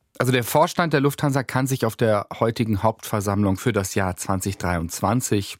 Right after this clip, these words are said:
feiern lassen, weil da hat die Lufthansa das drittbeste Ergebnis der Konzerngeschichte und einen Milliardengewinn verbucht. Und ein Grund, Sie ahnen es, die hohen Ticketpreise und die hohe Nachfrage.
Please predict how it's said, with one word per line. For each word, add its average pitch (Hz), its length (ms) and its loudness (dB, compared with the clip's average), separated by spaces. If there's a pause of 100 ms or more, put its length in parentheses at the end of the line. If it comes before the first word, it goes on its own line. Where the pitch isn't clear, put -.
(300)
feiern 113 500 0
lassen, 156 440 0 (720)
weil 104 100 2
da 107 120 0
hat 110 120 -2
die 113 60 2
Lufthansa 113 420 0
das 101 200 0
drittbeste 110 580 -2
Ergebnis 107 560 0
der 98 140 -2
Konzerngeschichte 98 1000 -2
und 90 160 -2
einen 92 300 0
Milliardengewinn 92 1040 0 (120)
verbucht. 107 880 0 (440)
Und 110 160 -4
ein 107 220 2
Grund, 110 360 2
Sie 98 120 -2
ahnen 107 260 2
es, 117 360 -2
die 87 160 -2
hohen 87 200 -2
Ticketpreise 117 760 -2
und 98 120 -2
die 87 100 -4
hohe 90 180 -2
Nachfrage. 120 800 0